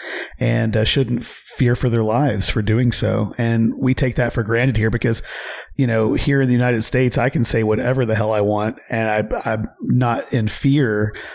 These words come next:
of, of my life. You know, I, th-, I, wow.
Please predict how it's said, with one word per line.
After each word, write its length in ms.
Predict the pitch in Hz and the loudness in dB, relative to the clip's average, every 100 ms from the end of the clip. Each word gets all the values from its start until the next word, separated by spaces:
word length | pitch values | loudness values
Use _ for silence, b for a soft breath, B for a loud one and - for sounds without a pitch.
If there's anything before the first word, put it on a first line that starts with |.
| B | B
of, 640 | 120 110 107 107 98 - - _ - | -2 0 0 0 -4 -6 -10 _ -10
of 160 | - 113 | -4 -2
my 140 | 113 | 0
life. 500 | 104 104 143 110 - | 0 0 0 -2 0
You 120 | 110 | 0
know, 160 | 101 104 | 2 2
I, 40 | 110 | 0
th-, 200 | - 113 | -2 -4
I, 40 | - - | -6 -6
wow. 440 | 107 110 107 | -2 -2 -4